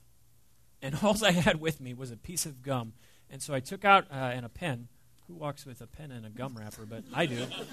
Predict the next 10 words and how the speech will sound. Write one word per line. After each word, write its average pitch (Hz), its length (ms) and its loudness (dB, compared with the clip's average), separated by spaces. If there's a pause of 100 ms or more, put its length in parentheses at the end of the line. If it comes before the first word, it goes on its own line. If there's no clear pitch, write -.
(160)
<laughs> - 420 -12
Guys 170 280 8
who 170 100 -4
forget 151 320 0
shoes 160 300 0
in 135 80 -8
restaurants, 151 480 0
I 247 80 -4
guess. 247 240 0 (840)
Um, 139 400 6